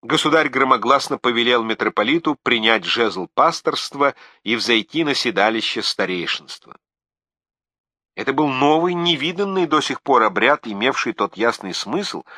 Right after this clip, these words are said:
что поставление митрополита, а тем самым и всех духовных властей, исходит от воли государя. При таком настроении Ивана Васильевича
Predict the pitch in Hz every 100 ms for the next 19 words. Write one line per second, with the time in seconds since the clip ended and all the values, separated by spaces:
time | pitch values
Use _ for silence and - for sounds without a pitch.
0 | - - - - 131 127 147 143 - 139
1 | 147 208 175 139 120 117 - 104 - 104
2 | 151 170 87 80 87 87 - 143 127 98
3 | 95 - 147 107 92 - 120 92 80 82
4 | 78 - 180 214 - - - _ - 147
5 | - - 143 160 202 - 180 - 101 120
6 | 135 143 147 - 151 90 76 - - _
7 | _ _ _ _ _ _ _ _ _ _
8 | _ _ _ _ _ _ _ _ _ _
9 | _ _ _ _ _ _ _ 143 156 196
10 | 269 226 160 - 120 123 147 127 113 104
11 | 101 95 98 214 233 202 - 208 214